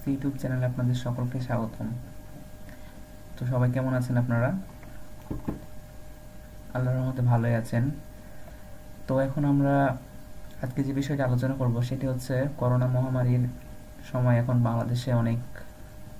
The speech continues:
করোনার আক্রান্ত মৃত্যু চলছে। তো এই সময়ে সরকার আবার নিবন্ধন চালু করেছে করোনা ভ্যাকসিনের জন্য।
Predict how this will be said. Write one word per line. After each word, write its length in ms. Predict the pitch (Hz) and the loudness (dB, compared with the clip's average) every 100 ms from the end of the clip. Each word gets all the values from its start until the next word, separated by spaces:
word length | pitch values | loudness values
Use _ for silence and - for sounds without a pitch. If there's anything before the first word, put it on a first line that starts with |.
| - - - - - | -16 -16 -16 -12 -4
করোনার 400 | 131 123 120 120 - - - - - - - - - | 0 6 6 4 -2 -10 -12 -12 -12 -12 -12 -10 -2
আক্রান্ত 420 | 123 123 120 123 | 2 4 4 6
মৃত্যু 440 | 123 120 120 - | 6 6 4 2
চলছে। 460 | 123 120 113 127 127 - - | 0 0 0 0 -2 -2 0
তো 320 | 120 117 113 | 2 4 2
এই 120 | 120 | 2
সময়ে 460 | 123 135 131 131 131 | 0 0 2 2 0
সরকার 320 | 139 135 127 | 0 2 6
আবার 240 | 120 120 120 - - - - - - - - - - | 8 8 6 2 -10 -14 -12 -10 -12 -12 -14 -12 0
নিবন্ধন 380 | 123 123 127 131 | 4 6 6 4
চালু 200 | 120 123 | 4 4
করেছে 300 | 123 120 127 | 4 2 2
করোনা 220 | 123 117 | 2 4
ভ্যাকসিনের 400 | 120 120 - 123 | 4 4 2 2
জন্য। 340 | 123 120 113 | 4 4 2